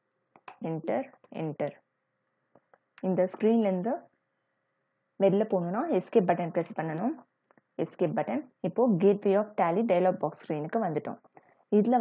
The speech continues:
வந்து நம்ம பி ஆர் எஸ் create பண்ணணும்னா Gateway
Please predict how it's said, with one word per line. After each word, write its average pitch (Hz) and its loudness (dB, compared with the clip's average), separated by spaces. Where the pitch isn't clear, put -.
வந்து 160 -6
நம்ம 175 0
பி 220 4
ஆர் 247 6
எஸ் - -10
create 170 2
பண்ணணும்னா 156 -6
Gateway 196 2